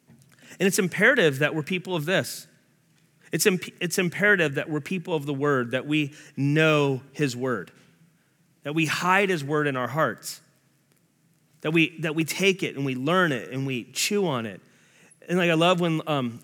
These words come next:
so in John six, where part of this story comes from, later on,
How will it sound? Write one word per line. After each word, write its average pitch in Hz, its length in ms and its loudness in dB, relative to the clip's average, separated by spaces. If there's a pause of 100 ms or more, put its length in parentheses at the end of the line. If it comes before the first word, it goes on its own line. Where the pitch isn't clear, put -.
(220)
so 175 200 -2
in 139 120 2
John 165 360 4
six, 175 440 2
where 143 120 -2
part 147 160 2
of 143 80 2
this 139 100 0
story 135 240 -2
comes 135 240 -6
from, 117 240 -8 (300)
later 170 400 4
on, 156 340 2